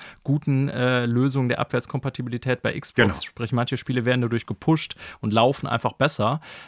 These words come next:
Speaker 1: ähm, so wie Prey zum Beispiel auch. Äh, fällt mir jetzt so als Beispiel ein, einfach nur. Und das gehört auch dazu. Und die Switch als auch die P S vier Version werden das nicht bieten. Die <laughs> laufen mit dreißig Frames per Second, die laufen also sogar schlechter.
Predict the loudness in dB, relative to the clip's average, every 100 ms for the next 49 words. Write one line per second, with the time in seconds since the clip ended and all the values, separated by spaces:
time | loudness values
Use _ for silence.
0 | -6 0 2 2 0 -4 0 4 4 4
1 | -2 -2 -2 -2 0 -2 -4 -18 -18 -18
2 | -2 4 6 6 4 -2 _ -4 -2 -2
3 | -4 -6 -2 -2 -2 -4 -4 -4 -4 -4
4 | -2 -2 -2 -4 -2 2 2 4 4 4
5 | 2 2 -2 -4 -10 -2 2 2 0 -10
6 | -6 -4 -4 4 4 4 0 2 0 0
7 | 0 0 0 2 4 2 2 0 0 -2
8 | 2 4 4 2 4 6 6 2 -8 -6
9 | -6 0 0 2 -2 -2 -4 -2 -2 -2
10 | 2 2 2 0 0 0 0 -4 -4 -4
11 | 0 0 0 -2 0 -2 0 0 0 2
12 | 2 2 -2 -4 -4